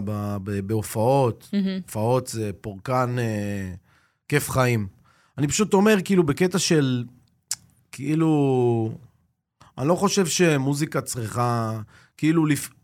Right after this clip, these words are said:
Speaker 1: אם יש לי איזושהי מסקנה, אם
Speaker 2: מהמם.
Speaker 1: הגעתי לאיזושהי מסקנה ויצא לי, כאילו, איזושהי מסקנה על איזו חוויה שעברתי, אני, אני אשתף את המסקנה, לא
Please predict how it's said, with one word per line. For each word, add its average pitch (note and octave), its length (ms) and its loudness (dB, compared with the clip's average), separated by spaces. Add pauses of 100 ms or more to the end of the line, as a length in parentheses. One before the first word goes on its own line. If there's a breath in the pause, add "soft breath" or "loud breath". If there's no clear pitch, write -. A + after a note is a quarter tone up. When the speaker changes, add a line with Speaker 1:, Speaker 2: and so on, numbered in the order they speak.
(120)
Speaker 1:
אם A3 200 0
יש F#3+ 120 2
לי G3 100 4
איזושהי D3 300 0
מסקנה, B2 680 0 (480)
אם C#3 60 -2
Speaker 2:
מהמם. C#3+ 140 4
Speaker 1:
הגעתי C3+ 280 0
לאיזושהי B2+ 360 -2
מסקנה A#2 580 -4
ויצא A2 380 -6
לי, A#2+ 160 -2
כאילו, G#2 480 -10 (420 soft breath)
איזושהי B2 360 -4
מסקנה A#2 580 -2
על A2 100 -4
איזו G2+ 200 -10
חוויה A2 400 -6
שעברתי, B2+ 600 -6
אני, C#3 340 -2
אני C#3 140 -4
אשתף C#3 320 -6
את - 80 -12
המסקנה, A#2+ 500 -4
לא B2 500 -2